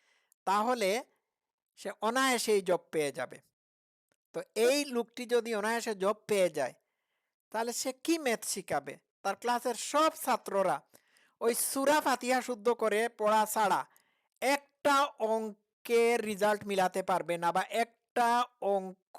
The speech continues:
কষে, হ্যাঁ, কোনো দক্ষতা অর্জন করতে পারবে না। বরং সব কয়টাই, এই, এই, এই, এই ক্লাসের সব কয়টাই অঙ্কে ফেল মারবে, যেভাবে আল্লাহ অঙ্কে ফেল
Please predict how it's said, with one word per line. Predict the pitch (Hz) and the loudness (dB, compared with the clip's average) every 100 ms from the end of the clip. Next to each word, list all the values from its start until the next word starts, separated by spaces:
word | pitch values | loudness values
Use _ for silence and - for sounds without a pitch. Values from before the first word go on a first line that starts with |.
| 208 226 226 | 0 0 -2
কষে, | - 202 - 185 170 247 _ _ _ - | -4 -4 -4 -4 -4 -4 _ _ _ -8
হ্যাঁ, | 233 170 - _ _ _ _ _ _ _ - | -6 -6 -8 _ _ _ _ _ _ _ -8
কোনো | 214 214 | -2 0
দক্ষতা | 214 220 233 220 | 0 -2 0 2
অর্জন | 190 196 | 0 -2
করতে | 185 185 190 | -8 -6 -4
পারবে | 180 165 156 | -2 -2 -4
না। | 175 | -8
বরং | 170 170 185 208 240 | -4 0 2 4 0
সব | 226 - 330 359 - | -2 2 4 2 2
কয়টাই, | 262 - 180 143 - _ _ _ _ _ _ - | 0 2 0 -2 -8 _ _ _ _ _ _ -4
এই, | 190 202 - | -4 -4 -6
এই, | 214 240 262 247 _ _ - | 0 2 2 -4 _ _ -8
এই, | - 226 226 | -2 -2 -4
এই | - 233 | -2 -2
ক্লাসের | 226 240 247 233 196 | -2 -2 -2 -2 -4
সব | 175 - 269 285 | -4 0 2 2
কয়টাই | 277 262 254 220 | 0 0 0 -2
অঙ্কে | 196 208 | -4 -6
ফেল | 202 180 | -4 -4
মারবে, | 165 160 123 - _ _ _ _ _ | -4 -6 -8 -16 _ _ _ _ _
যেভাবে | 185 226 233 247 | 0 2 2 2
আল্লাহ | 220 202 220 208 | 0 2 0 0
অঙ্কে | 185 190 | -2 -6
ফেল | 180 165 | -6 -6